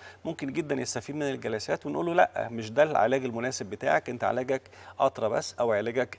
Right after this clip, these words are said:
جلسات تنظيف الجفون، أو علاج السدادات للقناة الدمعية." عندنا وسائل كتير. فهنا ده دور الطبيب، إن هو بيكشف، يج-، يعمل فحوصات، وبعدين نقول: "والله ينفع هذا النوع من العلاج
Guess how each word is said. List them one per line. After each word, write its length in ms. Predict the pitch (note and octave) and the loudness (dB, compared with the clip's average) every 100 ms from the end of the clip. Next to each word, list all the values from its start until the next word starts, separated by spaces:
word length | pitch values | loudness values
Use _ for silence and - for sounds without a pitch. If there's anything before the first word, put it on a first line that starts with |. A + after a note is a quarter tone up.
| - | -10
جلسات 360 | G2+ F#2 - A#2+ | -8 -6 -6 -8
تنظيف 280 | G#2+ A2+ C3 | -8 -8 -8
الجفون، 460 | B2 A2 C3 C#3 C3+ G#2 | -8 -8 -6 -6 -4 0
أو 120 | F#2+ | 2
علاج 280 | G2 A#2 B2 | 2 0 -2
السدادات 540 | - G2 F#2 A#2+ C#3+ | -6 -8 -4 -2 -2
للقناة 300 | C#3 A#2+ B2 | -2 -2 -2
الدمعية." 320 | A#2 A#2 A#2+ | -2 -4 -4
عندنا 300 | A#2 C#3+ F3+ | -4 -2 -2
وسائل 280 | C3+ - B2 | -2 -2 -6
كتير. 360 | - - F2 - - - - | -6 -12 -12 -12 -16 -18 -6
فهنا 280 | A#2+ D3+ G3 | -2 4 6
ده 280 | F3 F3+ D#3 - - | 8 6 4 -8 -8
دور 300 | B2 D3+ - - | -2 -2 -2 -10
الطبيب، 520 | A2+ - A2+ B2+ G2 - - | -12 -6 -4 -4 -8 -14 -16
إن 140 | G2+ G#2 | -12 -8
هو 260 | A#2 B2 | -2 -2
بيكشف، 600 | G2+ C#3 F3+ - G3+ - - - - - | 0 -2 -4 -8 -10 -12 -20 -20 -20 -6
يج-، 240 | B2+ D3+ B2 - | -4 -4 -6 -6
يعمل 300 | C3 B2+ A2+ | -2 -2 -4
فحوصات، 500 | - - A#2+ D3+ F3+ - | -8 -10 -6 -4 -4 -4
وبعدين 380 | A2+ A#2 C#3 D#3 | 2 2 2 -4
نقول: 300 | B2+ E3 E3 - | -4 -4 -6 -6
"والله 240 | A#2+ B2+ | -2 -2
ينفع 440 | C3+ E3+ - E3 - - - | -2 -4 -2 -4 -6 -20 -6
هذا 240 | B2+ A#2 | -4 -2
النوع 260 | A#2 B2+ B2 | -4 -2 -2
من 280 | A2 A#2+ A2+ - | -2 -6 -8 -8
العلاج 560 | G2+ F#2 F2+ A#2 C#3+ | -8 -2 -2 0 -2